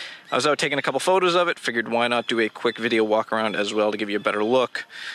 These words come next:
Uh, so we'll make this one kinda quick, do a quick walk around the outside, show you a couple of features, and then we'll deep dive inside and show you what goes on in there as well. Uh, so starting on the outside, of course, first thing you notice usually is those L E D surround projector housing headlamps. Uh, really cool look.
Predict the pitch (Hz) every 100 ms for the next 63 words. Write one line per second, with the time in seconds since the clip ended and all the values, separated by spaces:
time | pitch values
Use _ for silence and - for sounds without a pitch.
0 | - 104 113 165 180 214 196 196 202 185
1 | 190 180 196 190 - 156 180 - 170 165
2 | 165 160 160 160 156 - 160 151 - 156
3 | 160 147 135 156 143 151 139 135 131 123
4 | 123 - 120 117 117 - 107 110 - 113
5 | 110 104 107 107 107 - 110 110 104 104
6 | 104 104 107 107 - - - - 107 104
7 | - - 180 170 165 160 - 160 156 -
8 | 156 - - - 160 - 156 151 147 151
9 | 143 151 143 156 - 131 139 139 131 -
10 | - - 135 143 143 131 139 135 135 120
11 | 131 127 131 123 - - 117 127 - 123
12 | 131 120 117 127 127 123 120 - - -
13 | - - 110 127 151 139 - 139 131 127
14 | 131 -